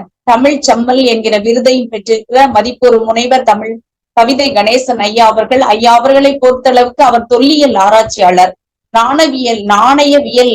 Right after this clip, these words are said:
ஆய்வாளர், அப்படி மிகச்சிறந்த ஒரு ஆய்வாளராக இன்று நம்மிடையே உரையாற்றி இருக்கிறார்கள். அந்த வகையிலே மாணவர்களுக்கு இந்த வகுப்பு மிகவும் பயனுள்ளதாக இருக்கும். அஹ், பழைய தற்கால மனிதனுடைய வாழ்க்கை எப்படி இருந்தது, அவனுடைய உணவு, அவனுடைய,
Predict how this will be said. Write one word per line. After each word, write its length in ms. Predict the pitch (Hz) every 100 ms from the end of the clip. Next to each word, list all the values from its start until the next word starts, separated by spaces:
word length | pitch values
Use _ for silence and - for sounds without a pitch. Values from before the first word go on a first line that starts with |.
| 196
ஆய்வாளர், 840 | 208 220 247 226 196 185 185 175 - _ _
அப்படி 360 | 226 202 262 311
மிகச்சிறந்த 760 | 254 233 294 294 294 285 285 294
ஒரு 180 | 240 226
ஆய்வாளராக 840 | 208 226 269 254 240 226 220 226 247 262 247
இன்று 340 | 233 240 262
நம்மிடையே 560 | 214 214 233 233 226 247 208
உரையாற்றி 520 | 220 247 233 233 226
இருக்கிறார்கள். 600 | 214 202 214 220 240 277 285 _ -
அந்த 260 | - 233
வகையிலே 520 | 247 247 247 262 269
மாணவர்களுக்கு 800 | 226 226 254 254 247 240 226 285 262
இந்த 220 | 233 220
வகுப்பு 440 | 214 247 269 302
மிகவும் 420 | 226 226 285 311
பயனுள்ளதாக 720 | 214 202 233 240 247 233 247 262
இருக்கும். 540 | 220 233 247 262 285 302 - _ -
அஹ், 160 | 220 208
பழைய 380 | 220 233 294 294
தற்கால 500 | 277 277 262 277 269
மனிதனுடைய 840 | 226 247 269 269 262 240 240 233
வாழ்க்கை 480 | 233 226 269 - 254
எப்படி 320 | 226 233 233
இருந்தது, 540 | 240 233 226 226 240 240
அவனுடைய 400 | 226 226 220 214
உணவு, 560 | 226 240 233 226 240
அவனுடைய, 440 | 226 220 220 214